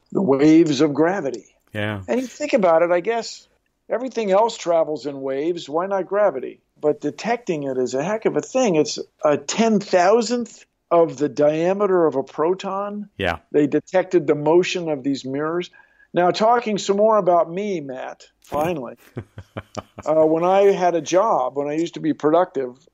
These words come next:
Speaker 1: I worked on laser gyros. So these are gyroscopes that have beams of l-, laser light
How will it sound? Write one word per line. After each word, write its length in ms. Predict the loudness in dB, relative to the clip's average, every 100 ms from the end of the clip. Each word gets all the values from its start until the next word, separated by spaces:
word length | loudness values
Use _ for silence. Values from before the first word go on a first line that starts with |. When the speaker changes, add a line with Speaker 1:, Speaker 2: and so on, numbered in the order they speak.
| -12
Speaker 1:
I 140 | -10
worked 360 | -4 -2 -2 -4
on 380 | -4 -4 -8 -8
laser 600 | 0 2 2 2 2 0
gyros. 760 | 2 2 4 4 2 -4 -10
So 460 | -16 -14 -8 -2 -2
these 240 | -2 -2
are 180 | -2 -4 -12 _ _
gyroscopes 720 | 2 4 6 2 2 0 0
that 140 | -2 0
have 320 | -2 -4 -6
beams 680 | 0 2 2 0 -2 -4 -6 -2
of 180 | -2
l-, 240 | 0 -2 -2
laser 600 | -2 2 4 6 4 2
light 420 | 4 2 0 -10